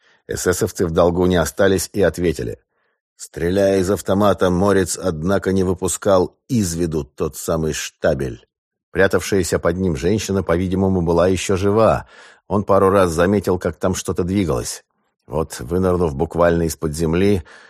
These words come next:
туда скакнула темно-зеленая пятнистая фигура и почти тотчас появилась снова, на этот раз гораздо медленней. Оберштурмфюрер не успел выстрелить. Человек грузно рухнул в густую траву. Но Морец успел заметить, что его грудь и горло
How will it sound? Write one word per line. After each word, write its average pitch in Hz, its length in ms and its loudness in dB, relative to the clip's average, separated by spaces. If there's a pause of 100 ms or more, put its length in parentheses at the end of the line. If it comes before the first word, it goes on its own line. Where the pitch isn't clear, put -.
(220)
туда 82 280 0
скакнула 92 880 0
темно-зеленая 90 680 2
пятнистая 98 560 -2
фигура 98 420 0
и 87 80 2
почти - 360 -2
тотчас - 480 -2
появилась 92 460 2
снова, 87 640 0 (220)
на 76 140 -6
этот 78 220 -4
раз 85 160 2
гораздо 85 400 0
медленней. 69 640 -2 (480)
Оберштурмфюрер 78 920 -4
не 82 120 0
успел 78 400 -2
выстрелить. 71 600 -6 (360)
Человек 90 400 0
грузно 95 480 0
рухнул 90 500 0 (160)
в 71 100 -14
густую 76 440 -2
траву. 71 460 -2 (400)
Но 107 220 0
Морец 120 340 4
успел 113 340 2
заметить, 104 480 2
что - 200 -2
его 92 200 4
грудь 95 360 0
и 95 60 -10
горло 92 520 2